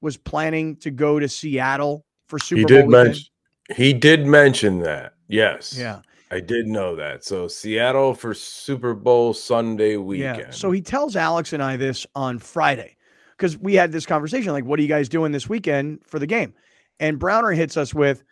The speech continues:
Speaker 1: "I'm going to Seattle," which, as you know, he never really tells you about his real life, his
Speaker 2: Right.
Speaker 1: personal life. So,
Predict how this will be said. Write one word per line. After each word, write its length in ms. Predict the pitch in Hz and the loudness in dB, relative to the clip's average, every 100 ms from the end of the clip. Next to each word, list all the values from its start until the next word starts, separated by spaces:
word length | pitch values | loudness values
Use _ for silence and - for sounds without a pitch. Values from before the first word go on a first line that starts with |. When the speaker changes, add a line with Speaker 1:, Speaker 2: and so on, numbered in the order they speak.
| _ _ | _ _
Speaker 1:
"I'm 160 | 160 175 | -4 -2
going 240 | 175 190 165 | 0 0 -2
to 60 | |
Seattle," 520 | 143 160 139 123 98 110 | -4 -2 0 0 -4 -6
which, 220 | 143 180 | -4 -2
as 160 | 175 226 | -4 -4
you 100 | 302 | -4
know, 240 | 175 156 | -2 -2
he 200 | 135 208 | -4 -8
never 300 | 208 233 262 | -6 -4 -4
really 300 | 190 185 175 | -4 -2 -4
tells 400 | 131 - 143 151 | -6 -6 -6 -4
you 120 | 175 | -4
about 280 | 160 143 143 | -2 2 0
his 220 | 151 127 - - | 0 -6 -12 -10
real 420 | 143 151 156 135 | -6 -2 -4 -4
life, 300 | 135 151 190 | -2 -2 0
his 160 | 190 202 | -2 0
Speaker 2:
Right. 100 | 196 | 0
Speaker 1:
personal 280 | 165 190 180 | 0 -4 -2
life. 160 | 190 190 _ _ | -4 -6 _ _
So, 300 | - 208 - | 0 2 0